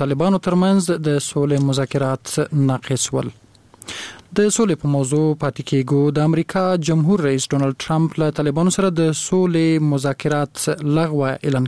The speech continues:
کړي دي. ټرمپ په خپل ټویټ پاڼه کې لیکلي چې طالبانو په کابل کې د هغه برید مسؤلیت منلی چې د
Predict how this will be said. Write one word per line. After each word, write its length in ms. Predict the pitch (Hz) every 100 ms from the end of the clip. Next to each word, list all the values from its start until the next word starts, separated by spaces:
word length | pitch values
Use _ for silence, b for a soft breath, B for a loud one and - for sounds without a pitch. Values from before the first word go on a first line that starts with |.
| -
کړي 140 | 131 127
دي. 60 | 127 B B B B -
ټرمپ 400 | - 156 160 156
په 100 | 156 -
خپل 240 | 165 160 165 151 -
ټویټ 240 | 156 147 -
پاڼه 200 | 190 180
کې 100 | - 139
لیکلي 220 | 139 135 -
چې 460 | 131 - - - -
طالبانو 340 | 147 139 151 147
په 80 | 143
کابل 260 | 139 165 170
کې 140 | 185 165
د 80 |
هغه 340 | 147 151 160 156 143
برید 240 | 156 151 151
مسؤلیت 340 | - 160 156 151
منلی 240 | 202 226 -
چې 260 | 240 233
د 140 | 185